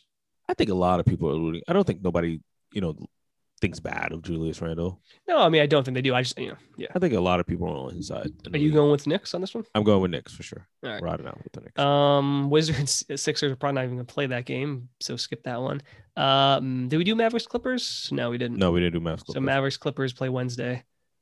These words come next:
Speaker 2: Pivotal game five.
Speaker 1: I'm rocking
Speaker 2: I think it's
Speaker 1: with the
Speaker 2: gonna be
Speaker 1: Clippers on that.
Speaker 2: Yeah, I think Clippers have the momentum, and, and, uh, hopefully they. I, I mean, I'm telling you, how much do you want to bet they lose though? I almost, <laughs> I almost wanna go with the Mavericks on this one
Speaker 1: No,
Speaker 2: because
Speaker 1: I, I don't think the Mavs are winning another game.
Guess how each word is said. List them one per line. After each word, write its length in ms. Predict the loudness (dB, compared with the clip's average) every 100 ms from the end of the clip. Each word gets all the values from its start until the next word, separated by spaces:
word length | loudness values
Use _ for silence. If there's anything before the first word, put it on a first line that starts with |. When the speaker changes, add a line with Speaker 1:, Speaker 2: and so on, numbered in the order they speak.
| _ _ _ _
Speaker 2:
Pivotal 300 | -2 0 0
game 240 | 0 -2 0
five. 480 | 2 2 0 -6 -16 _ _ _ _ _ _ _ _ _ _ _
Speaker 1:
I'm 120 | -6
rocking 120 | -4 4
Speaker 2:
I 20 |
think 100 | 4
it's 80 | 4
Speaker 1:
with 60 | -2
the 40 |
Speaker 2:
gonna 60 | -2
be 60 | -2
Speaker 1:
Clippers 140 | -4
on 100 | -6
that. 180 | -6 -2
Speaker 2:
Yeah, 300 | 2 4 2
I 40 | 2
think 140 | 0
Clippers 260 | 0 -2 -2
have 140 | 0
the 80 | 0
momentum, 500 | 0 -2 0 0 0
and, 280 | -2 -4 -4
and, 380 | -4 -4 -4 -4
uh, 180 | -4 -6
hopefully 420 | -6 -6 -6 -6
they. 60 | -10 -20 -20 -20 -18 -10 0
I, 160 | 0 2
I 140 | 0
mean, 80 | 0
I'm 100 | -2
telling 240 | 2 4 4
you, 40 |
how 80 | 4
much 180 | 4 4
do 60 |
you 60 | 4
want 120 | 4
to 40 |
bet 80 | 2
they 80 | 0
lose 280 | -2 -4 -4
though? 240 | -6 -2 4
I 80 | 6
almost, 340 | 8 6 4
<laughs> 40 |
I 240 | 2 2 2
almost 280 | 6 6 8
wanna 160 | 6 8
go 100 | 6
with 80 | 6
the 40 |
Mavericks 440 | 2 2 2 -2
on 80 | -4
this 160 | -4 -4
one 200 | -6 -8 _ _ _ _ -20 _
Speaker 1:
No, 140 | -4 0
Speaker 2:
because 420 | 8 8 8 4
Speaker 1:
I, 80 | 2
I 40 |
don't 140 | 0 0
think 140 | -2
the 80 | 0
Mavs 260 | -2 -2
are 40 | -4
winning 240 | -6 -6
another 280 | -6 -6 -6
game. 220 | -6 -8